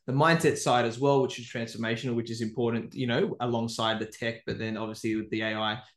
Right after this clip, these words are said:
uh, big play recently, uh, especially with Chat G P T coming out. Just before we get into the A I, A I stuff, I guess I just wanna quickly talk about data, 'cause I think data has been talked about a lot as being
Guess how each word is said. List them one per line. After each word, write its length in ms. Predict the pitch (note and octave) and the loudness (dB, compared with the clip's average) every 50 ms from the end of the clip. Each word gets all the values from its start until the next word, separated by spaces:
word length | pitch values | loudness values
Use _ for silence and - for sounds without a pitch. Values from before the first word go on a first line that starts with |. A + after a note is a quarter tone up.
| _ - | _ -4
uh, 220 | A2 G2+ G2+ G2+ A2+ | -2 -2 0 0 0
big 180 | A#2 G#2+ A2+ | -2 -2 -2
play 220 | - A#2+ A2 G#2+ G#2 | -2 -2 0 0 0
recently, 580 | G#2 A2 A2 A2 - A2 - G#2+ G#2 G#2+ G#2 | 0 -2 -2 -2 -6 -8 -8 -8 -8 -8 -8
uh, 200 | - A2+ G#2 - | -8 -8 -8 -8
especially 340 | A2 - - A2+ A2 - A#2 | -8 -8 -10 -10 -10 -8 -10
with 100 | A2+ A2 | -10 -10
Chat 200 | - - F#2 F#2+ | -10 -10 -10 -8
G 120 | A2+ A2 | -8 -8
P 140 | G2+ G#2 G2 | -8 -8 -8
T 220 | G2 - A2 A2 A2 | -8 -8 -8 -8 -8
coming 340 | - A#2 G#2+ G#2 G2+ G2+ | -8 -8 -8 -6 -6 -6
out. 220 | G2+ G#2 G2+ - - - _ _ _ _ _ _ - | -6 -6 -6 -8 -12 -18 _ _ _ _ _ _ -4
Just 160 | F#3+ G3 - | -4 -2 -2
before 260 | - F#3+ - C4+ C4 | -2 -2 0 2 2
we 100 | A#3+ G#3+ | 4 4
get 160 | D3 D3 C#3 | 6 6 6
into 200 | C#3 D#3 E3 C#3+ | 6 4 2 2
the 140 | B2+ B2 A2+ | 2 2 2
A 60 | A2 | 2
I, 280 | G#2+ A2 A2 A2+ B2 C#3 C3+ - - - | 2 2 2 2 0 0 -2 -6 -6 -4
A 140 | B2+ A2+ | -2 0
I 160 | A2 A2 A#2 A#2 | 0 0 0 0
stuff, 420 | - - - - - - - - _ - - - - | -2 -4 -4 -4 -4 -4 -6 -10 _ -16 -16 -10 -4
I 100 | - C#3+ | -4 0
guess 300 | C#3 D#3 F3+ F3+ - - | 2 2 2 2 0 -2
I 120 | - - G3 | -4 -4 -4
just 120 | G#3 - | -4 -2
wanna 140 | C4+ A#3+ G3+ | -2 0 2
quickly 220 | - A3+ F3 D#3+ | 2 2 0 0
talk 160 | - D#3+ - | 0 -2 0
about 280 | C#3 A#2 G#2+ G#2 G#2 G2+ | 0 0 0 -2 -2 -2
data, 400 | - G#2 F#2+ F#2+ F#2 F2 F2+ - | 0 0 0 0 0 -4 -6 -8
'cause 120 | - A#2+ | -6 -4
I 40 | B2 | -2
think 220 | A#2+ E3 D3+ B2+ A2 | 0 0 0 2 4
data 300 | A#2 A#2+ B2 B2 B2 A#2+ | 6 6 6 6 4 2
has 160 | B2+ A2 - | 0 -2 -2
been 160 | A#2+ G#2+ A2 | -4 -4 -4
talked 260 | - B2 A#2 - - | -2 -4 -4 -2 -2
about 200 | A2 A2 G#2+ G#2 | -4 -4 -4 -4
a 60 | G2+ | -4
lot 340 | G2+ G2+ G#2 B2+ E3 - - - | -4 -2 -2 -2 -2 -4 -4 -6
as 140 | A#2 G#2 G2+ | -8 -8 -6
being 420 | - A2+ A2 G#2+ G#2+ G#2+ G#2+ - | -4 -4 -2 -2 -2 -4 -4 -8